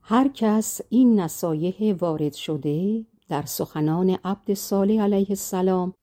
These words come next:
خطاب به انصارش را مطالعه کند، آن را آشکارا یک روش و نهج الهی می‌یابد.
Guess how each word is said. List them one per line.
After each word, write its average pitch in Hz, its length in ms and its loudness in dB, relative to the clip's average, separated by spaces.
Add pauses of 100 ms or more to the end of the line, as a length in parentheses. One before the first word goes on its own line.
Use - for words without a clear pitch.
(140)
خطاب 247 640 0
به 202 140 -4
انصارش 202 720 -2
را 196 100 2
مطالعه 156 580 -2
کند، 160 580 -2 (520)
آن 254 260 4
را 220 280 2
آشکارا 156 1080 -2
یک 175 320 0
روش 151 680 -2 (340)
و 226 340 2
نهج 220 500 2
الهی 160 460 0
می‌یابد. 143 680 -2